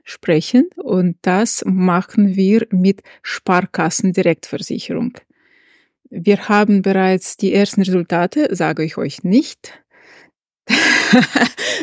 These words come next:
Das ist, äh, das, äh, erste Recht von dem Management von Sparkassendirektversicherung. Ich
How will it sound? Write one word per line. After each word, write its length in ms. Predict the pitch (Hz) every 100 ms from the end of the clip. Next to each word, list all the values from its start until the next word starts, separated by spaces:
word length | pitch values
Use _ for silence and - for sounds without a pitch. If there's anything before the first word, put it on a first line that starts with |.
| -
Das 340 | 165 180 -
ist, 480 | - 185 214 - -
äh, 420 | 208 208 214 202
das, 440 | 190 175 180 - 190
äh, 1000 | 170 - - - - - - 190 180 -
erste 480 | 190 - - 233 -
Recht 440 | 180 165 175 -
von 420 | - - 175 175
dem 320 | 160 170 160
Management 520 | 180 170 185 - 185 -
von 180 | 156
Sparkassendirektversicherung. 1500 | 165 - 170 - - 160 - - 208 - 190 190 277 311 311 -
Ich 200 | -